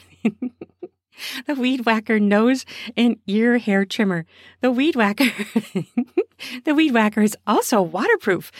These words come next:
and provides proprietary skin-safe technology, which helps reduce nicks, snags, and tugs in his delicate nose holes. <laughs> Their Crop Preserver Ball Deodorant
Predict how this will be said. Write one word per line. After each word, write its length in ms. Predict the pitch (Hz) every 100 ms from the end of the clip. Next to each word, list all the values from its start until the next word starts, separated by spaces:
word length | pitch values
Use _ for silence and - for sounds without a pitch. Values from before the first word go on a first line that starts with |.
| - -
and 100 | 233
provides 420 | 233 202 185 185 180
proprietary 920 | - 180 - 208 254 - 214 208 208
skin-safe 760 | - - 220 277 - 196 196
technology, 760 | - 208 202 180 165 170 208 330 _ _ _
which 180 | 220 220
helps 260 | 208 196 -
reduce 400 | 202 202 - 220
nicks, 380 | 254 - - -
snags, 400 | 214 202 190 - - -
and 180 | 208 185
tugs 420 | - 202 165 -
in 80 | 180
his 160 | 175 175
delicate 600 | - 175 196 214 220 -
nose 460 | 180 196 196 190
holes. 680 | - - 202 165 147 - - _ _ -
<laughs> 140 | - 214 - - _ _ _ _
Their 100 | 269
Crop 300 | 285 277 311 _
Preserver 540 | - 294 208 185 196
Ball 460 | 165 - 185 285 370
Deodorant 720 | 262 196 170 165 165 208 247